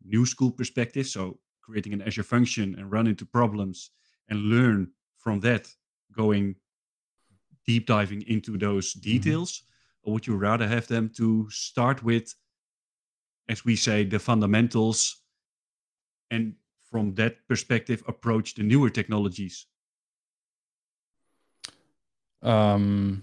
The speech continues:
Speaker 2: the last one, actually, the latter. So fundamentals, right?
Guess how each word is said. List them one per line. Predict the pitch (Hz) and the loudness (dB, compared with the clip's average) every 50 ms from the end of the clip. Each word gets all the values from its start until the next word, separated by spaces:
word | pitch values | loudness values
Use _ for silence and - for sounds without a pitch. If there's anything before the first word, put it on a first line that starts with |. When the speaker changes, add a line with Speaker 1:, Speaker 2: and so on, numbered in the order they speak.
| - - | -12 -8
Speaker 2:
the | - 107 101 | -2 0 2
last | 95 92 95 104 123 131 - - | 2 4 4 2 2 0 -2 -2
one, | - 120 110 107 98 92 90 - | 0 2 2 2 0 -2 -4 -6
actually, | - - - - 101 95 92 90 90 - - - | -8 -10 -8 -6 -4 -4 -4 -6 -8 -14 -16 -12
the | - 95 | -8 -6
latter. | 90 87 87 90 95 104 110 104 | -4 -2 -2 -2 -2 -4 -6 -8
So | - - - 104 98 95 92 95 92 - _ _ _ _ _ _ _ _ _ _ _ _ _ _ _ _ _ - | -6 -2 0 2 2 2 0 -2 -4 -10 _ _ _ _ _ _ _ _ _ _ _ _ _ _ _ _ _ -2
fundamentals, | - 123 107 98 95 98 113 113 104 - - - - _ _ _ _ _ - | 0 2 2 2 2 2 2 0 0 -2 -6 -14 -18 _ _ _ _ _ -4
right? | 110 107 113 120 120 | 0 0 0 0 -2